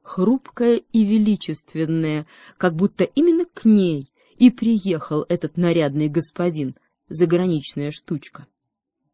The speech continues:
Своей наманикюренной ручкой отвела великосветская старушка всеобщую неловкость, и всем членам семьи стало совершенно ясно, как надо себя вести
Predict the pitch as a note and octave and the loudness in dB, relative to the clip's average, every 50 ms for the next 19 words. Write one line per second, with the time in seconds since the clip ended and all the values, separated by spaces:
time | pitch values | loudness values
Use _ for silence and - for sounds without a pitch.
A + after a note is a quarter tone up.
0 | _ _ _ _ _ _ _ _ _ _ _ _ _ _ - - - F3+ F3 E3+ | _ _ _ _ _ _ _ _ _ _ _ _ _ _ -14 -8 -2 0 2 4
1 | F3 F3 E3+ D3+ D#3 D#3 D#3+ D#3+ E3 E3+ D#3+ - F#3 F3+ D#3 D3+ D3+ D3+ D3+ D3+ | 4 4 4 2 2 0 0 0 0 -2 -2 0 0 2 2 2 0 0 0 0
2 | D#3 G3 A3 - - - D3 D3+ - _ _ _ _ _ _ _ _ - - - | 0 -2 -4 -4 -8 -10 -10 -10 -10 _ _ _ _ _ _ _ _ -18 -8 -4
3 | - F#3+ - - F#3 G#3 G#3 B3+ C#4 C4 A#3+ G3+ - - F3+ F3+ - - F3+ F#3+ | -4 -2 0 2 2 2 4 4 2 4 2 2 2 0 -4 -4 -2 0 0 0
4 | E3+ - - - E3 D#3+ D#3 - - F3 E3+ E3+ E3+ D#3 - - D#3 D3 - - | 0 0 -2 -2 -2 -2 -2 -4 -4 -4 -2 -2 -2 -4 -4 -6 -6 -6 -4 0
5 | - E3+ D#3 C#3 - - - E3+ D#3+ D#3 D#3+ D#3+ E3 G#3+ B3+ B3+ - - A#3+ A3 | 0 0 0 0 -4 -6 -4 -2 0 0 0 0 -2 -2 -4 -6 -6 -10 -10 -10
6 | - - - _ _ _ - - - - _ _ - A3 - - - - D#4 D#4+ | -10 -12 -20 _ _ _ -20 -20 -20 -20 _ _ -2 -2 -2 -2 2 2 4 4
7 | D4+ - - G#3+ G#3+ G#3 G3+ F#3 F3+ - - - F#3 F#3 G3 G3 A#3+ A#3+ - - | 2 2 2 2 4 4 4 2 0 -2 -2 -2 0 0 2 2 0 -2 0 -2
8 | G3+ F#3 F#3 F3+ - - F3+ F3+ F3 - - - A3+ A#3+ B3 B3+ C4 B3+ E3+ D#3 | -2 -2 0 -2 -2 -2 -2 -4 -4 -4 -4 -2 0 0 2 2 0 0 0 -2
9 | D#3+ D3 D3 C#3+ - - G#3+ A3+ A3+ _ _ _ _ _ _ _ _ - - F#3+ | -4 -4 -4 -6 -8 -8 -8 -8 -8 _ _ _ _ _ _ _ _ -6 -2 -2
10 | E3+ - - E3+ E3+ D#3 D3+ C#3+ C#3+ - - E3 D3+ D3+ C#3+ C#3 D3 - - - | -2 -2 -2 -2 -2 -2 -2 -4 -6 -6 -6 -4 -4 -4 -4 -4 -6 -8 -8 -6
11 | - B3 C4 | -4 -4 -4